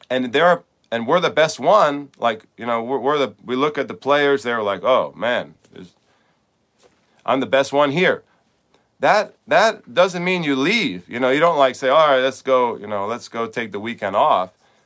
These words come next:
Or, uh, you know, 'cause that's the attitude nowadays. No, if, if you're the best one there, all right, we're gonna try to win, like, one and one,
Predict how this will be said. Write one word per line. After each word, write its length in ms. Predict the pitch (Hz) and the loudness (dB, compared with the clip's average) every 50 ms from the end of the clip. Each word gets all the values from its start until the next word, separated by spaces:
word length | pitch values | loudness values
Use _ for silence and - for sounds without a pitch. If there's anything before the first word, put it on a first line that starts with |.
| _ _ - | _ _ -8
Or, 340 | 101 101 104 104 101 101 | -4 -2 0 0 0 0
uh, 200 | 98 95 95 95 92 | 0 0 0 -2 -2
you 100 | 104 113 | -6 -8
know, 80 | 110 104 | -8 -6
'cause 160 | 104 117 104 | -8 -8 -6
that's 200 | 127 147 160 - | -6 -6 -6 -6
the 120 | - 139 | -6 -4
attitude 480 | 117 139 165 196 190 - - 101 87 82 | -2 0 -2 -2 -4 -8 -12 -16 -14 -12
nowadays. 560 | 90 85 80 78 85 82 82 73 76 87 - | -10 -10 -10 -10 -10 -12 -14 -16 -16 -18 -20
No, 400 | - 123 135 180 220 139 - - _ _ _ _ _ _ | -16 -12 -10 -8 -8 -8 -8 -10 _ _ _ _ _ _
if, 200 | - 117 - - - | -14 -14 -14 -10 -10
if 200 | 135 135 - - | -10 -10 -8 -6
you're 160 | 156 208 247 | -4 -2 -2
the 100 | 233 185 | -2 -2
best 280 | 123 151 170 180 - - | 0 0 0 0 -2 -4
one 200 | 151 147 135 123 | -6 -4 -4 -2
there, 440 | 147 196 214 170 127 120 131 135 - _ _ _ _ _ _ _ _ _ _ _ _ _ _ _ _ _ | -2 0 0 0 0 0 -2 -6 -12 _ _ _ _ _ _ _ _ _ _ _ _ _ _ _ _ _
all 80 | 120 143 | -2 0
right, 180 | 180 170 - - _ - | 0 -2 -2 -6 _ -6
we're 180 | 110 139 175 | -4 -2 -2
gonna 220 | 190 208 196 170 143 | 0 -2 -2 -4 -6
try 260 | - - 156 147 147 | -4 -2 0 0 2
to 80 | 139 127 | 2 2
win, 380 | 127 127 147 156 156 143 131 | 0 0 -2 -2 -2 -2 -4
like, 340 | 120 - 107 110 107 98 87 | -2 0 0 0 0 0 -4
one 380 | 85 90 104 127 135 139 139 143 | -10 -6 -2 2 2 4 4 2
and 200 | 135 131 127 131 | 0 0 0 2
one, 600 | 135 135 135 135 135 131 131 131 131 131 135 | 2 4 6 6 4 4 4 2 0 -2 -6